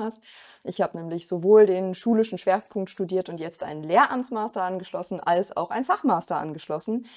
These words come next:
nämlich in Deutsch. Also ich studiere einen Masterstudiengang, der nennt sich Neuere Deutsche Literaturwissenschaft, ähm,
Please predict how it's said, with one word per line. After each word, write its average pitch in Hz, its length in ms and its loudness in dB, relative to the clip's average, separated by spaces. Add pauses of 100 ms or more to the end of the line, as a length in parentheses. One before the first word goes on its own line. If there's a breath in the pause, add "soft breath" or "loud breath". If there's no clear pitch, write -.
(140 loud breath)
nämlich 190 260 2
in 247 120 0
Deutsch. 156 420 -4
Also 160 160 -10
ich 165 60 -12
studiere 175 380 -4
einen 165 260 -12
Masterstudiengang, 180 1000 -8 (360 loud breath)
der 170 140 -2
nennt 160 200 -6
sich 165 160 -12
Neuere 175 400 0
Deutsche 160 360 -4
Literaturwissenschaft, 311 1040 0 (560 loud breath)
ähm, 175 320 -4